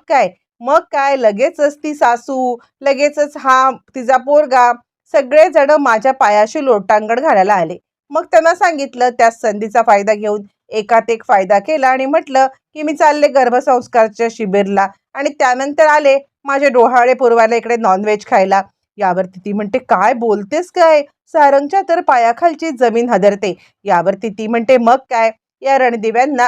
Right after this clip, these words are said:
एक एक करत मी अशा पद्धतीने वेगळं केलेलं आहे ना की, की या सगळ्यामध्ये आता ते पुन्हा कधी एकत्रच येऊ शकणार नाही. तुला माहिती आहे का, त्या जानकी आणि, अ, ती सुमित्रा या दोघींच्या मध्येच पहिली फूट पाडली, त्या दोघींनाच वेगळं केलं.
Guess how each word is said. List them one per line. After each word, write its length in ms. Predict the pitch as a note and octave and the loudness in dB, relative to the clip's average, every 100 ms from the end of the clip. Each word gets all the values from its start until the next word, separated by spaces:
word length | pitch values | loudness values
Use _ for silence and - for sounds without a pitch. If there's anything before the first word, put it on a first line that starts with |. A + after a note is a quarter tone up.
| - | -2
एक 220 | A3+ A3 A#3 | -8 -6 -6
एक 160 | A3 - | -6 -4
करत 260 | C#4+ B3 A#3+ A3+ | 0 0 -2 -8
मी 160 | A#3 - | -8 -6
अशा 280 | G#3 G3+ C4 | -8 -2 -2
पद्धतीने 560 | C4 G3+ G#3 C#4 A#3+ B3+ | 0 -4 -8 -8 -6 -2
वेगळं 340 | G#3 F#3+ A3 | -2 0 0
केलेलं 380 | A3+ A3 A3 A3 | 2 0 0 0
आहे 260 | G#3 C#4 | 0 -2
ना 180 | D#4 B3+ D4 _ _ - | 0 -2 -4 _ _ -12
की, 360 | D4 G3+ F3 _ D4 | -8 -8 -10 _ -8
की 120 | D4+ | 0
या 140 | D4+ | 2
सगळ्यामध्ये 600 | D#4 C4+ A#3 D4 A3 A3 | 2 2 2 2 0 -2
आता 280 | - B3 C#4 | 0 0 -2
ते 160 | C#4 D4+ | -2 -6
पुन्हा 340 | C4 A3+ A3 | -4 -2 0
कधी 260 | A3+ B3+ D4 | 0 -4 -2
एकत्रच 680 | A3 G#3+ B3 A#3+ B3+ B3 | -4 -2 -2 0 0 0
येऊ 180 | G#3 G#3 | -2 0
शकणार 400 | A3 G#3 F3 F#3 | 0 0 0 0
नाही. 160 | A#3+ - | -2 -6
तुला 300 | - B3+ D4 | -10 0 0
माहिती 320 | C4+ A#3 A#3 | 0 -4 -4
आहे 100 | G3+ | -2
का, 200 | G#3+ B3 - _ _ - | 0 -2 -4 _ _ -6
त्या 100 | C4+ | -2
जानकी 500 | C#4 B3 C4 C4+ D#4 | 0 -2 -4 -2 0
आणि, 260 | C4+ D#4+ F4 _ _ | 0 -2 -8 _ _
अ, 220 | C4 C4+ | -2 0
ती 440 | C4 D#4+ D4+ D4+ C#4+ | 0 -4 -8 -4 -4
सुमित्रा 480 | E4+ D4 B3 A#3 G#3+ - _ C4+ | -4 -4 0 2 0 -4 _ -10
या 100 | C4+ | 0
दोघींच्या 500 | C4+ A#3 C#4+ C#4 C#4+ | 0 0 -4 0 0
मध्येच 300 | C4+ D4 D4 | 0 -2 -2
पहिली 280 | B3+ B3+ | -4 -4
फूट 300 | B3+ C#4+ A3+ - | -6 -4 -4 0
पाडली, 380 | A3 F3+ E3 - _ _ C4+ | 0 0 -6 -16 _ _ -6
त्या 80 | |
दोघींनाच 640 | C4+ C4+ B3 E4+ E4 E4 D#4 | 0 2 2 -2 0 0 2
वेगळं 280 | C4 A#3+ A3 | 0 2 2
केलं. 300 | A3 F3+ | 0 -6